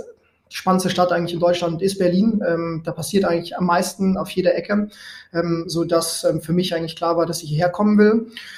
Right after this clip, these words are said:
Und es hatte natürlich auch noch einen zweiten Grund, weil meine damalige Doktormutter, ähm, ich habe ja in Politikwissenschaft promoviert, äh, Tanja Börzel, übrigens auch die Doktormutter von Franziska Giffey,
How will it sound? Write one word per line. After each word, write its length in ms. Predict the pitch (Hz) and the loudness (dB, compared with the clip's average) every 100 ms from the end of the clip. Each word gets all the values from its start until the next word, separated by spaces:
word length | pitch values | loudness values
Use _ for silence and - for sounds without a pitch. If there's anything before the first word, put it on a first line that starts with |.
| - - | -16 -2
Und 340 | 175 175 180 | 2 2 0
es 140 | 180 196 | -2 0
hatte 400 | 196 190 - - | 6 6 6 2
natürlich 380 | 196 196 196 202 | 2 4 2 2
auch 80 | 175 | 2
noch 80 | |
einen 80 | 185 | 2
zweiten 300 | 180 180 214 | 4 4 4
Grund, 280 | 196 208 202 | 4 4 6
weil 280 | 175 175 175 | 4 6 4
meine 260 | 170 175 | 0 0
damalige 460 | 170 170 180 165 156 | 0 0 2 0 0
Doktormutter, 680 | 196 196 175 170 196 254 - | 0 0 0 0 -2 -2 -4
ähm, 480 | 180 170 175 175 175 | -2 -2 -2 -6 -10
ich 120 | - 180 | -10 -6
habe 140 | 180 | -2
ja 40 | |
in 120 | 180 180 | -2 -2
Politikwissenschaft 760 | 165 160 202 175 151 156 - | -6 -2 -2 -2 -6 -8 -12
promoviert, 520 | - 160 156 202 254 | -6 -2 2 2 2
äh, 140 | 156 156 | -4 -6
Tanja 240 | 175 165 | -4 -4
Börzel, 560 | 160 170 175 226 262 - - - - | 2 2 2 0 0 -4 -18 -20 -4
übrigens 280 | 185 202 190 | 4 4 4
auch 80 | 180 | -2
die 100 | 190 | -2
Doktormutter 400 | 190 190 185 180 | 0 0 0 -2
von 160 | 175 | -6
Franziska 380 | 180 175 190 180 | -8 -8 -6 -6
Giffey, 480 | 175 226 - 156 | -4 -4 -2 -4